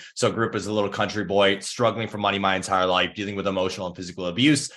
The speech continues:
Um, it wasn't until I beat my Percocet addiction at twenty-two that I actually found fitness. Basically, my entire childhood was just trauma, anger, pain, abuse, and more.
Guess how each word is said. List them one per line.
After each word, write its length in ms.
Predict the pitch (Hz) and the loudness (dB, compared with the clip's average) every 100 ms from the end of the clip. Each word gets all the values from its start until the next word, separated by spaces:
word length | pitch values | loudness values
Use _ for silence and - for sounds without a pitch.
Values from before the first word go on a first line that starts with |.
| - - _ | -16 -20 _
Um, 260 | 113 110 107 | 4 4 2
it 60 | |
wasn't 280 | 110 127 135 | 2 2 4
until 400 | 123 123 117 117 | 0 2 2 2
I 160 | 101 101 | 2 0
beat 240 | 87 110 | -2 -8
my 140 | 101 98 | -4 -4
Percocet 440 | - 107 - 113 | -4 -12 -4 -4
addiction 320 | 104 107 - | -2 -4 -2
at 120 | 98 92 | -4 -4
twenty-two 480 | 104 98 98 104 | -6 -6 -6 -4
that 100 | 98 | 0
I 120 | 90 - | 0 0
actually 460 | 90 98 104 87 - | 0 0 -4 -8 -2
found 340 | 90 90 - | 0 -2 -6
fitness. 340 | 95 113 127 | -6 -2 -2
Basically, 380 | - 98 92 - | -2 -6 -6 -4
my 100 | 98 | -4
entire 300 | 90 95 92 | -2 -2 -2
childhood 440 | - 85 90 95 90 | 0 0 0 -2 -8
was 140 | 82 | -8
just 200 | 87 - | -10 -6
trauma, 500 | 113 113 117 110 - - _ | 2 2 4 2 0 -10 _
anger, 380 | 107 110 104 101 | -2 0 0 -4
pain, 480 | 98 110 104 104 104 | -4 -4 -2 -2 -6
abuse, 460 | 92 87 98 101 - | -8 -6 -6 -6 -6
and 220 | 90 90 | -6 -4
more. 460 | 87 107 165 185 | 0 4 4 4